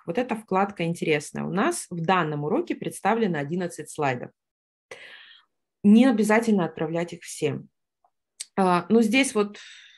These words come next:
опять же, на том же слайде results можно увидеть, сколько ученик выберет времени на домашнее задание.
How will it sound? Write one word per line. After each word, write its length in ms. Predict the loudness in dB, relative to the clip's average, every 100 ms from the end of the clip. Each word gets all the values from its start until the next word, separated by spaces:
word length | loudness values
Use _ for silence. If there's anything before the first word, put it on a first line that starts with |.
| _
опять 320 | -8 -4 -2
же, 60 | -2
на 80 | -6
том 180 | -2 -2
же 100 | -4
слайде 360 | -2 -2 0
results 380 | -2 0 0 0
можно 280 | 0 0 0
увидеть, 440 | -4 -4 -8 -10 -18
сколько 360 | -2 0 2
ученик 400 | 0 -2 -4 -4
выберет 480 | 0 0 2 0 -4 -14 _ _
времени 520 | 4 8 8 8 4
на 120 | 0
домашнее 540 | 0 2 0 -2 -6 -4
задание. 460 | 0 0 2 0